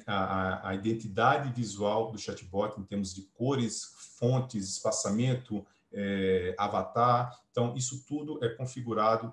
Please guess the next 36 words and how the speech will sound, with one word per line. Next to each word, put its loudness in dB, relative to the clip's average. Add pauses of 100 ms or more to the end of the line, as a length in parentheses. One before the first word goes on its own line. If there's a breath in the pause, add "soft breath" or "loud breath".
(120)
pelo -4
o -8
desenvolvedor -8
e 0
é 2
o -2
desenvolve-, -6 (460)
desenvolvedor -4
também -2 (440 soft breath)
que -2 (120)
faz 4
a 2 (300)
publicação, 0 (640)
é, 0
no 2
ambiente 2
de -16
produção. 0 (580)
Ah, -2
e 2
para 4
isso -4
ele 0
usa 0 (160)
o -6
que -8
a -2
gente -4
chama -2
aqui -4
do -2
gerenciador. -2 (560 loud breath)
É, 0 (400)
esse, 2
esse -2
desenvolvedor, -2